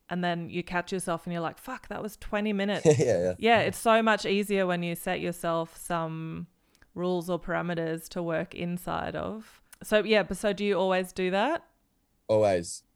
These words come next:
Speaker 1: What's the last set of rules you set yourself?
Speaker 2: Um, well, yeah, like, I could probably talk about them with, like, every, every record that we've made. Um, with Butterfly, the latest one,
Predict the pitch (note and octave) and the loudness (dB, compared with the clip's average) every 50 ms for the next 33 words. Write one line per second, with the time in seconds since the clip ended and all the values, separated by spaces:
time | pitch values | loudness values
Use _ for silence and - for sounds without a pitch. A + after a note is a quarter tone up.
0 | _ _ _ - G#3 A3+ - - C4+ B3 A#3 G#3+ G#3 G#3 G#3 A3 A3 - - - | _ _ _ 0 0 0 2 2 2 4 6 6 6 6 6 4 2 0 2 2
1 | A3 G#3+ G#3+ G3+ F#3+ G3 G3+ G3+ G#3 G#3 A3 G#3+ G3+ G3+ - G3 F#3+ - F3+ F3+ | 4 4 4 0 0 0 0 0 0 0 -2 -4 -4 -4 -4 -6 -4 -4 -4 -6
2 | F3 - E3+ E3+ D#3+ F3 - - - - _ _ _ _ _ _ _ _ - B2 | -4 -6 -6 -6 -6 -8 -10 -16 -20 -20 _ _ _ _ _ _ _ _ 2 6
3 | B2+ C3 C3 C3 C3 C3 C3 B2+ B2+ C3 C3 - - _ _ _ _ B2+ C3+ C3+ | 6 8 8 8 8 6 6 4 2 -2 -4 -6 -10 _ _ _ _ 4 4 6
4 | B2+ B2+ C#3 D#3 D3+ B2+ A#2 A#2 A#2+ A#2 C3 A#2+ A#2 G#2 B2+ A#2+ - - C3 B2 | 6 6 6 4 4 4 4 2 2 2 0 -2 0 -2 -4 -6 -4 -2 -2 0
5 | B2+ C#3 C3 A#2 - B2+ A2+ A2 A2+ A2 A2 G#2 G#2 G2+ G2 G2 G2 F2+ G#2+ F#2+ | 2 0 0 0 2 2 2 2 4 2 4 4 4 2 0 -2 -2 -2 -2 -2
6 | F#2 - - G#2+ F#2+ G2 G2 F#2 F2+ F2+ - - G#2+ G#2+ F#2 G#2+ F#2+ F2 F2 F#2 | -2 -2 -2 -2 0 0 0 -2 -2 -6 0 2 2 2 2 0 0 0 -2 -2
7 | - - A#2+ A#2 A2 A2 - - F2+ F2 F2 - F#2 E2+ D#2+ D2 D2+ - _ _ | 2 2 2 4 4 2 0 0 -4 -6 -6 -6 -6 -4 -4 -4 -6 -8 _ _
8 | _ _ _ _ _ - F#2 F#2 F2+ F2 F2 F2 E2+ E2+ F2+ - - _ _ _ | _ _ _ _ _ -2 0 0 0 0 0 -2 -4 -6 -10 -12 -16 _ _ _
9 | _ _ _ _ G#2+ A2+ A2 - - - G#2+ A2+ B2 B2 A#2+ - A2+ G#2+ G#2 G2+ | _ _ _ _ -4 -4 -4 -2 0 2 2 4 2 2 2 2 4 4 4 4
10 | G2 F#2+ G2 F#2+ G2+ G2+ G2+ G#2 - - G#2 G2+ G2 F#2+ F#2+ F#2+ F#2 F#2 F2+ F2+ | 2 2 0 0 0 0 -2 -2 -6 -4 -2 0 0 2 0 0 -2 -4 -4 -6
11 | F#2 | -8